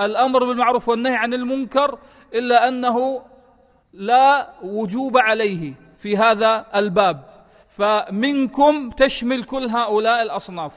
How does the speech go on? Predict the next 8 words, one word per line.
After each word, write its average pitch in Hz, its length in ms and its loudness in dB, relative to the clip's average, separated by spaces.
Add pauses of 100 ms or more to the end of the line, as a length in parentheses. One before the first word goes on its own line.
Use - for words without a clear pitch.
(360)
أي 220 260 -2
المكلفين 214 880 -4 (520)
الرجال 220 720 2 (160)
والنساء. 220 760 -4 (380)
من 214 240 -2
رأى 262 480 6
منكم، 226 600 -4 (480)
هنا 269 600 4